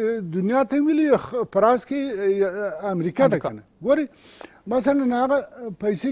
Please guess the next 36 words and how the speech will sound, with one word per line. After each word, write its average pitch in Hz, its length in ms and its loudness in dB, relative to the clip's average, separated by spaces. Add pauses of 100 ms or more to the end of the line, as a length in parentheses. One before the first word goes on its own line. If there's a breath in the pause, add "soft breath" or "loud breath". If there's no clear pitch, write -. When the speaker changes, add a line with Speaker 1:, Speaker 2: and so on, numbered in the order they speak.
Speaker 1:
چې 240 60 -4 (100)
موږ 240 180 -2
ته 240 100 2
راکوي، 240 380 0
که 214 80 -6
په 180 240 -8
وزارت 202 400 2
دفاع 214 260 0
کې، 202 240 -4
که 170 60 -8
په 165 160 -6
وزارت 190 340 0
داخله 185 360 0
کې، 185 240 -6
که 147 60 -16
په 165 380 -2
امنیت 175 340 -4
ملي 160 280 -2
کې 135 180 -8 (420 soft breath)
یو 190 100 6
تشکیل 208 600 -2
جوړیږي 190 460 -2 (500 soft breath)
او 185 120 2
د 180 220 -2
دوی 262 140 2
له 226 140 6
دغه 226 280 4
هغو 208 380 2
سره 214 160 0
برابر 196 380 2
نه 247 120 0
وي، 277 60 -2
وایي 220 180 0
د 220 200 0
دغه 220 100 -4
پیسې 226 320 -6